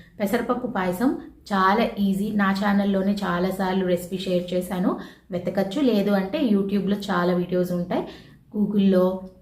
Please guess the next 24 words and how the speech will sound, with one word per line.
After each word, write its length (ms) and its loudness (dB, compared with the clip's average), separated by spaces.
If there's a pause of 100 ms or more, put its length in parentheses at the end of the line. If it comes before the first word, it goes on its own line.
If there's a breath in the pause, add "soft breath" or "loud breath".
(260)
మీకు 520 -6 (880)
step 240 -2
by 160 6
step 280 -4
procedure 480 -2
కూడా 200 0
ఉంటుంది, 500 -4
చూసి 220 -6 (120)
చేసుకోండి. 680 -8 (500 loud breath)
భక్తి 240 0
శ్రద్ధలతో 760 0 (280)
చక్కగా 720 0 (240)
అమ్మవారికి, 720 -2 (260)
ఆ, 320 -4
పూజ 300 -4
చేసి 540 -2
దండం 300 -2
పెట్టుకోండి. 440 -14 (440)
బాలా 280 4
త్రిపుర 300 -2
సుందరి 360 2
దేవిని 280 4
పూజించడం 680 0
వల్ల 360 4